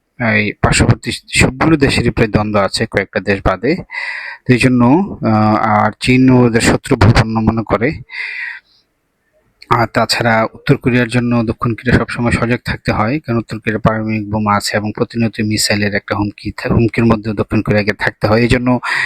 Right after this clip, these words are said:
আহ, আপনার, আহ, কয়েক বছর আগে যুক্তরাষ্ট্র এখানে থার্ড সিস্টেম বসিয়েছে। আসলে এই অভিযানের উদ্দেশ্যটা কি? অভিযানের উদ্দেশ্য হলো যে তারা অনেক,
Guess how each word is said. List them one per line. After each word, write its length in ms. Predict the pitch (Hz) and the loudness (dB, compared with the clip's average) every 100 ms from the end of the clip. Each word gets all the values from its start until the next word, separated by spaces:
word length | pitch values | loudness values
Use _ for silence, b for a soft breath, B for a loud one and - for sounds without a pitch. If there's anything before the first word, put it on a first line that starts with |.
| B B B B B - | B B B B B -4
আহ, 100 | 113 | 0
আপনার, 680 | 110 107 - 113 107 104 143 | 0 0 -2 -2 -4 -6 -4
আহ, 200 | 104 104 | -2 -2
কয়েক 300 | - 117 113 | -2 0 2
বছর 260 | 110 - 117 | 0 2 0
আগে 220 | 107 110 | -2 0
যুক্তরাষ্ট্র 540 | - - 113 104 - | 0 0 -2 -2 -4
এখানে 220 | 107 - - | -4 -6 -6
থার্ড 200 | - - | -6 -4
সিস্টেম 380 | - - 110 101 | -6 -4 -2 0
বসিয়েছে। 560 | 101 - 104 - 151 180 - - - B B B B B B B _ _ _ - _ - - - - - - | 0 0 -2 0 -2 -2 -8 -14 -20 B B B B B B B _ _ _ -20 _ -2 0 4 4 2 -2
আসলে 320 | 123 - 165 | -4 2 4
এই 300 | 156 151 143 | 4 6 6
অভিযানের 380 | 135 123 135 135 | 4 2 2 0
উদ্দেশ্যটা 420 | 123 127 - 117 | 2 0 2 -2
কি? 140 | - 107 | -2 -2
অভিযানের 300 | 113 147 147 | 2 4 4
উদ্দেশ্য 280 | 139 - | 2 2
হলো 180 | 156 151 | 2 0
যে 280 | 143 147 147 B B B - | 0 0 0 B B B -6
তারা 140 | - 120 | -2 2
অনেক, 220 | 127 | 2